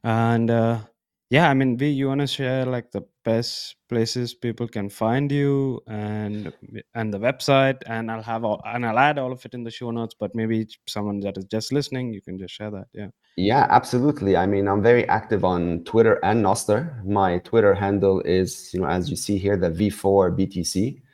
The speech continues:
Speaker 2: There's also the Bitcoin Way's Twitter handle that's very active. It's the Bitcoin Way underscore. Uh, my Nostr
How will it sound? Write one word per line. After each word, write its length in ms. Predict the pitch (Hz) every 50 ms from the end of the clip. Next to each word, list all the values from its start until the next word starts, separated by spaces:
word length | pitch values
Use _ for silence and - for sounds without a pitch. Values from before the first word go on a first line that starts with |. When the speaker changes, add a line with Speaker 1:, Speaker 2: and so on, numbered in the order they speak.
| _ _ _ _ _ _ - - _
Speaker 2:
There's 360 | - 101 101 98 95 92 -
also 600 | - - 98 104 104 104 104 - - 110 104 101
the 140 | 87 87 -
Bitcoin 440 | - 113 110 - - - 104 101 95
Way's 260 | 98 98 98 95 -
Twitter 260 | - - 104 98 92
handle 380 | 87 95 95 101 95 98 95 92
that's 240 | 90 87 87 80 -
very 360 | 78 - 95 95 95 98 90
active. 440 | 87 92 - - - 101 117 82 95
It's 200 | 90 - - -
the 100 | - 85
Bitcoin 500 | 82 90 110 - - - 101 92 92 87
Way 300 | 87 87 90 90 - - _ _ _ -
underscore. 720 | 104 110 110 104 98 92 - - 95 95 101 131 175 180 - _ _ _ _ _ _ _ _ _ _ _ -
Uh, 260 | 90 98 101 98 98
my 220 | 104 104 107 110
Nostr 400 | 110 107 107 110 - - 104 98